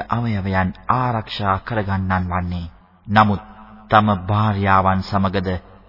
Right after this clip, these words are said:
තම දකුණත හිමි කරගත් අය එනම් වහලියන් සමගද හැර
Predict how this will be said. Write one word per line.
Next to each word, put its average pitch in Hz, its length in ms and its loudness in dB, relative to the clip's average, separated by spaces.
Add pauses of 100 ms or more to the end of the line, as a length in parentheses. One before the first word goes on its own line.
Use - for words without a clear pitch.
(100)
තම 113 200 4 (140)
දකුණත 127 680 -4
හිමි 151 280 -2
කරගත් 123 420 -4 (160)
අය 107 260 0 (400)
එනම් 104 260 0 (400)
වහලියන් 123 600 0
සමගද 95 460 -2
හැර 90 340 -6